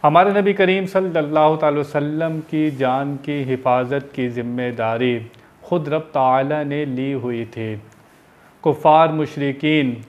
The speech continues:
यहूद व नसारा ने बहुत प्लान बनाए कि आपको ख़त्म कर दें, माअज़ल्लाह, आपके दीन को ख़त्म कर दें, लेकिन आपका पुष्ट पना, आपका मददगार अल्लाह ताला है। तो जिस शख्स का मददगार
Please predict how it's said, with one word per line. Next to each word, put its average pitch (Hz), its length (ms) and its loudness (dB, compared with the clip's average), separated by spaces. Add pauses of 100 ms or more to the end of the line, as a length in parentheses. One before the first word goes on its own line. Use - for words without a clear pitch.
यहूद 135 380 0
व 151 60 2
नसारा 135 540 0
ने 135 160 -2
बहुत 135 480 2
प्लान 151 360 0
बनाए 123 420 -2 (200)
कि 156 60 -2
आपको 131 480 0
ख़त्म 143 440 -6
कर 135 160 -4
दें, 120 220 -6
माअज़ल्लाह, 117 720 -2 (400)
आपके 139 380 2
दीन 151 320 -4
को 156 140 -2
ख़त्म 127 380 -4
कर 120 200 -6
दें, 117 300 -6 (420)
लेकिन 135 600 0 (240)
आपका 135 600 2
पुष्ट 143 420 -6 (120)
पना, 120 540 -2 (120)
आपका 131 540 -2
मददगार 120 1000 0 (280)
अल्लाह 123 340 -4
ताला 117 520 -4
है। 113 360 -6 (320)
तो 139 120 0
जिस 165 280 0
शख्स 160 200 -2
का 156 200 -2
मददगार 127 960 0